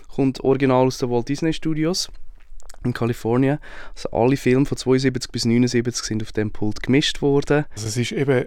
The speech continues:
Speaker 2: bei der Disney gestanden bis neunzehnhundertneunundsiebzig, dann ist es, glaube ich, auf London.
Speaker 1: Es ist dann irgendwie recht lange hin und her. Es ist dann, äh, auf Nashville.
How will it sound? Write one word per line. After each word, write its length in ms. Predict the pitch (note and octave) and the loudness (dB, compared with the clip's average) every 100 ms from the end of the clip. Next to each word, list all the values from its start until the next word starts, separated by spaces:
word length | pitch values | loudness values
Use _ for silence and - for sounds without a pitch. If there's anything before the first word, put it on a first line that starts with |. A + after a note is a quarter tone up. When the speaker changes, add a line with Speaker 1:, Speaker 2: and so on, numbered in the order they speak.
| - | -2
Speaker 2:
bei 80 | |
der 120 | - A#2+ | 0 2
Disney 260 | C#3+ - | 0 0
gestanden 320 | D3 C#3+ C#3 | 0 2 2
bis 140 | C3 B2 | 0 0
neunzehnhundertneunundsiebzig, 760 | B2 - A#2 C3 - B2 - | 0 2 0 0 -2 -2 -2
dann 100 | D3 | 0
ist 80 | A#2+ | 0
es, 60 | - | 2
glaube 220 | A2+ A#2 | 0 0
ich, 80 | A2+ | 0
auf 0 | |
London. 440 | A#2 D3 A2+ A2 - - - - - - | 0 0 -2 -2 -2 -2 -4 -2 0 0
Speaker 1:
Es 100 | D3 | 0
ist 160 | C3+ C#3 | 0 2
dann 100 | C3+ | 2
irgendwie 320 | C3 C3 B2 | 2 2 2
recht 300 | A#2+ C#3 - | 2 0 0
lange 280 | B2+ C#3+ D3 | 2 4 2
hin 360 | C3 A#2+ D3 | 0 -2 0
und 160 | C#3 B2 | 0 0
her. 280 | B2+ C#3+ B2+ | 2 4 2
Es 140 | A2+ | -2
ist 160 | B2+ - | -8 -6
dann, 180 | B2 | -4
äh, 220 | A#2+ A#2 A2+ | -2 -2 -4
auf 120 | - | -2
Nashville. 640 | B2 A#2 B2+ - C#3 C#3 | 2 2 2 0 2 0